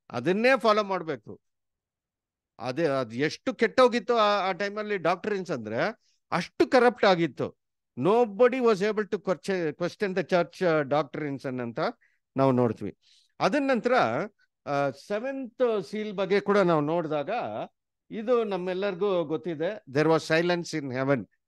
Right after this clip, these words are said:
ಆ ಟೈಮಲ್ಲಿ ಅಂತ ಒಂದು ವಾಕ್ಯ ಕೂಡ ಇದಕ್ಕೆ ಇದೆ ನಮ್ಗೆ ಅಂತ ನಾವು ನೋಡ್ತೀವಿ. ಇದು ಯಾವ ಟೈಮ್ ಇದು ಪೀರಿಯಡ್ ಅಂತ ಕೂಡ ನಾವು ನೋಡಿದ್ರೆ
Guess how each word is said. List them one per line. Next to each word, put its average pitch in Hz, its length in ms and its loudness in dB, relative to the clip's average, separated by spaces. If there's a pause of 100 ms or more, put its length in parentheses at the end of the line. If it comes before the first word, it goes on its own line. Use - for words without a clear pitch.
(140)
ಆ 131 100 4
ಟೈಮಲ್ಲಿ 127 480 2
ಅಂತ 110 180 -2 (360)
ಒಂದು 151 200 2
ವಾಕ್ಯ 170 380 4
ಕೂಡ 170 200 -2
ಇದಕ್ಕೆ 160 460 0 (460)
ಇದೆ 135 460 -2 (200)
ನಮ್ಗೆ 143 300 -4
ಅಂತ 127 220 -4
ನಾವು 180 220 0
ನೋಡ್ತೀವಿ. 123 500 -2 (360)
ಇದು 233 500 0
ಯಾವ 151 460 0 (480)
ಟೈಮ್ 151 340 -2 (200)
ಇದು 127 220 -6
ಪೀರಿಯಡ್ 135 440 -4
ಅಂತ 113 200 -4
ಕೂಡ 131 220 -6
ನಾವು 110 280 -6
ನೋಡಿದ್ರೆ 110 460 -8